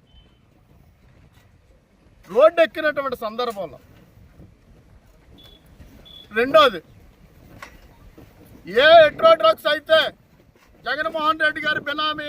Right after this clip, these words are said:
అని నువ్వు ఆరోపించావో, నువ్వు నిజంగా డమ్మీ హోమ్ మినిస్టర్ కాకంట, నువ్వు నిజంగా హోమ్ మినిస్టర్ అయితే నీకు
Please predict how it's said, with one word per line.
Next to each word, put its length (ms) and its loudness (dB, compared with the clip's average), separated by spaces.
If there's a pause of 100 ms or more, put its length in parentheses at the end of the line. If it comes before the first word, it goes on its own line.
అని 240 -10
నువ్వు 240 -6 (1000)
ఆరోపించావో, 800 2 (1400)
నువ్వు 260 -8
నిజంగా 400 -2 (1400)
డమ్మీ 340 -4 (140)
హోమ్ 220 0
మినిస్టర్ 360 -8
కాకంట, 380 -4 (1120)
నువ్వు 220 -4
నిజంగా 340 -2 (100)
హోమ్ 260 -6
మినిస్టర్ 440 -10
అయితే 260 4 (1900)
నీకు 160 -14